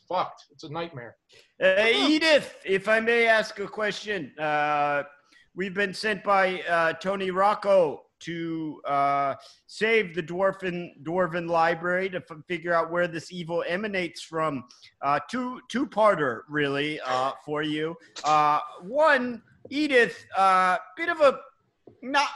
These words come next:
Speaker 2: no judgment, but, uh, bit of a lady's name.
Speaker 1: What do, what do you mean?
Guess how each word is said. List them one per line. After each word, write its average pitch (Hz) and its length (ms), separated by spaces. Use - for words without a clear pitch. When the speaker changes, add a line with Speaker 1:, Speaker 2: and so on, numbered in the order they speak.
Speaker 2:
no 285 200
judgment, 214 580
but, 202 320
uh, 202 340
bit 294 100
of 285 100
a 277 60
lady's 277 580
name. 147 300
Speaker 1:
What 135 160
do, - 60
what 143 100
do 139 60
you 139 60
mean? 123 200